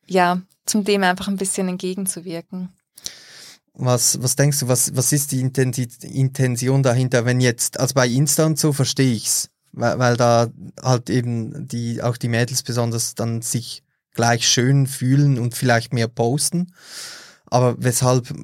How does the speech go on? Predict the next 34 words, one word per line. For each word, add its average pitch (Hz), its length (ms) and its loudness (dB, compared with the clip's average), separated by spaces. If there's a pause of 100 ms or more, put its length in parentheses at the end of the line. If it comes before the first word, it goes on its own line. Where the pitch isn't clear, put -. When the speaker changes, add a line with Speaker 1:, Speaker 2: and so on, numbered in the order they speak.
Speaker 2:
äh, 120 320 2
gibt 135 200 0
man 113 400 0
ein, 110 40 -2
ein 117 200 -4
Handy 127 420 2
raus, 117 560 2 (200)
wo 123 280 0
auch 139 240 4
schon 120 260 0
so 117 160 0
ein 117 140 -2
Filter 135 480 2
oder 120 160 2
ein 113 160 0
Schlankheitsfilter 117 960 0
und 110 160 -6
so 110 120 -4
drauf - 300 -8
ist? - 220 -12 (300)
Ist 135 140 0
das 135 120 2
auch 139 260 0
vielleicht 127 440 2
ein, 117 120 -8 (320)
äh, 123 120 0 (240)
als 117 300 0
Kaufargument 160 1080 0
oder 131 300 2 (460)
ist 135 160 0
es 135 140 0
wie 143 160 4
schon 127 420 0 (300)
normal? 113 720 4